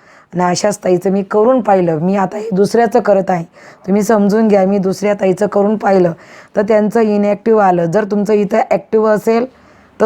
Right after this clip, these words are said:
तुम्हाला काहीही करायची गरज नाही. सतरा तारखेपर्यंत पैसे पडणार होते आणि ज्यांचे फॉर्म सक्सेस झाले, म्हणजे ज्यांचे फॉर्म अप्रूव्ह झाले किंवा मंजूर झाले, यांचे पैसे पडणारच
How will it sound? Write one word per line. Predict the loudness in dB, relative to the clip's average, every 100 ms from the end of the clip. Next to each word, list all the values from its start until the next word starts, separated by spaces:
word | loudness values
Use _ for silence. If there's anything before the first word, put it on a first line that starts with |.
| 0
तुम्हाला | 2 2 2 2 0
काहीही | -4 -8 -6 -4
करायची | -2 0 0 0 -2
गरज | 0 2 2 2
नाही. | 0 -2 -6 _ _ _ -2
सतरा | 0 0 0 0
तारखेपर्यंत | 0 -2 -4 -4 -4
पैसे | -4 -6 -6 -2 -2
पडणार | 0 0 0 0
होते | 0 -2 -4 -6 -20 -20 -4
आणि | 0
ज्यांचे | 2 2 2 -2 -6
फॉर्म | -4 -6 -6
सक्सेस | -4 -4 -2 0 0
झाले, | 2 0 0 -2 -8 _ _ _
म्हणजे | -2 0
ज्यांचे | 0 -4 -6 -2 -4
फॉर्म | -4 -4 -4 -4 -12 -20 -20 -2
अप्रूव्ह | 0 0 2 4
झाले | 4 2 0 -2
किंवा | -2 0 0
मंजूर | 0 0 0 0
झाले, | 0 0 -2 -6 _ -18 -2
यांचे | 0 0 -2 -4
पैसे | -2 -4 -2 -2
पडणारच | 0 0 0 2 2 0